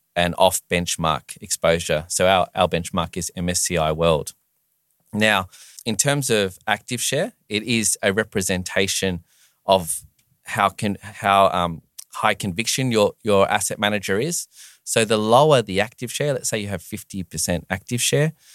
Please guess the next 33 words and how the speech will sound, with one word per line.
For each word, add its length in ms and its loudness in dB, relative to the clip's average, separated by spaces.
the 120 4
lower 300 6
conviction. 680 -4
So 160 0
typically 540 -4
what 180 -2
you'll 140 -4
find 520 2
is 440 -4
a, 220 -6
a 80 -8
comp-, 380 -6
a, 360 2
a 100 -2
fund 240 0
manager 380 0
that 200 2
has 320 0
fifty 540 -6
or 160 -2
lower 380 4
active 320 -10
share. 340 2
This 180 0
is 100 0
what 140 2
we're 240 0
getting 240 0
close 440 2
to, 220 -2
that 260 4
sort 280 0
of 200 -2